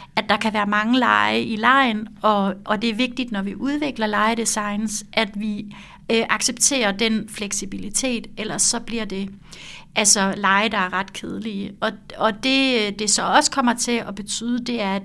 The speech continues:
det kræver noget fra den fagprofessionelle at kunne stå i det her åbne rum og improvisere og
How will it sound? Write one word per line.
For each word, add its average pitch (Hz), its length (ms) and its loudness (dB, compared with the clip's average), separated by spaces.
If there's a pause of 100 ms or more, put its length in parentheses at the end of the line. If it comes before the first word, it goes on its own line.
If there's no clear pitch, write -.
det 180 160 -8
kræver 247 640 6 (560)
noget 247 440 8
fra 220 220 2
den 202 360 -2
fagprofessionelle 208 1200 0
at 208 160 -2
kunne 202 400 0
stå 285 460 4
i 240 80 2
det 240 200 0
her 214 200 2 (240)
åbne 240 300 4
rum 233 420 2 (120)
og 190 320 2 (560)
improvisere 240 840 4
og 214 180 -2